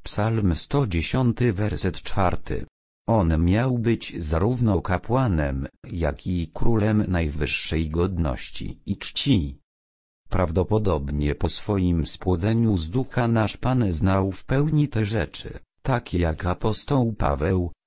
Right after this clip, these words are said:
który był zachwycony do trzeciego nieba i otrzymał znajomość cudownych rzeczy, których się człowiekowi nie godzi mówić. Drugi Koryntów, rozdział dwunasty, werset czwarty.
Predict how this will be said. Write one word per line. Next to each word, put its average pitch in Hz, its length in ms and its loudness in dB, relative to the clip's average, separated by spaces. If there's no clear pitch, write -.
który 90 360 0
był 101 320 0
zachwycony 117 880 0
do 92 240 0
trzeciego 98 680 0
nieba 101 460 0
i 90 160 2
otrzymał 117 720 0
znajomość 90 960 0
cudownych 120 720 0
rzeczy, 104 460 -4
których 104 440 0
się 80 240 -2
człowiekowi 92 760 0
nie 110 240 0
godzi 110 400 0
mówić. 65 640 -2
Drugi 127 520 0
Koryntów, 82 640 -2
rozdział 92 640 0
dwunasty, 82 760 0
werset 92 480 -2
czwarty. - 640 0